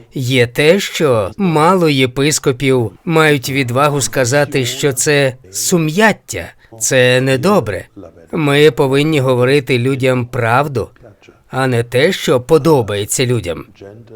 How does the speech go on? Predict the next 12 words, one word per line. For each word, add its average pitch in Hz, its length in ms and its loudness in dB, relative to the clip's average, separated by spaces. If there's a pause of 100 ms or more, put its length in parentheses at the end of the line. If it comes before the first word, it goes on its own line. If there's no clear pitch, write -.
(360)
або 120 280 0
засобам 156 760 0 (160)
масової 139 600 0
інформації, 127 960 -2 (680)
яких 139 720 0
багато 123 560 -2 (360)
і 165 120 -2
які 139 360 0
не 135 220 2
мають 156 600 -2
з - 180 -4
церквою 190 720 0